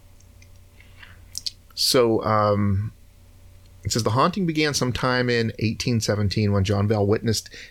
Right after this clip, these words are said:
the apparition of a strange creature resembling a dog. Bell fired at the animal, but it disappeared. Uh, John's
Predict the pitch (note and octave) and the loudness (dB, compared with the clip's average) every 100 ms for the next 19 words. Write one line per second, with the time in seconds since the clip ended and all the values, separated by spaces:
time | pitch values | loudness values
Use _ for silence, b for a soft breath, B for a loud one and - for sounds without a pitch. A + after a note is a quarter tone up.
0 | - - A2 G#2 A2+ A2+ A2 A2 - G#2 | -10 -4 0 0 0 2 2 2 2 0
1 | G#2 - F#2+ G2+ - G2+ - - D#3 F#3 | 0 -2 -2 -2 0 0 0 0 0 0
2 | - - F3 - G#2 G#2 G#2 G2+ A2 A2 | 0 -2 -2 0 0 2 0 2 2 2
3 | C#3+ G#3 C3 - - B B B B B | 2 0 -2 -6 -12 B B B B B
4 | - G#2+ A#2+ C#3 C#3+ - E3 F3+ B2+ G#2+ | -6 0 2 2 0 0 2 4 2 2
5 | G2 F#2 F#2+ G#2+ G#2+ G#2 - - G2+ - | 2 2 2 2 2 0 0 -2 -2 -2
6 | F#2+ - - - - - - - - - | -4 -6 -14 -20 -20 -20 -20 -20 -20 -20
7 | B B B B B - G2+ G2 F#2 A#2 | B B B B B -4 0 0 2 2
8 | A#2+ A#2+ A#2 A#2 A2 G2+ - | 2 2 2 2 0 -2 -4